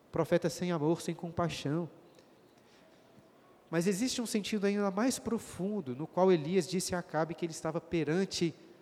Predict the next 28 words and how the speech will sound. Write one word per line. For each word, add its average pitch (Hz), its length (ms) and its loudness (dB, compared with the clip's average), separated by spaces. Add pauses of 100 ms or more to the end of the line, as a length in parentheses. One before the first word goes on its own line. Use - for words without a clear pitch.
(140)
a 147 100 -8
face - 680 -4
de 147 140 -4
Deus. 127 540 -2 (1400)
A 151 80 8
oração 175 440 10
de 190 100 4
Elias 170 360 4
era 160 120 0
um 165 40 -6
reflexo 147 680 -4 (920)
da 139 180 -2
própria 202 400 6
vontade 170 500 -2
do 165 100 -6
Senhor, 151 420 -6 (760)
que, - 80 -12
como 180 220 -2
destaquei 170 480 0
antes, 170 180 -2
já 170 260 4
havia 190 220 2
anunciado, 135 560 -4 (300)
lá 143 120 6
em 165 60 4
Deuteronômio, 156 560 -2
que 160 140 -6
fecharia 190 1040 2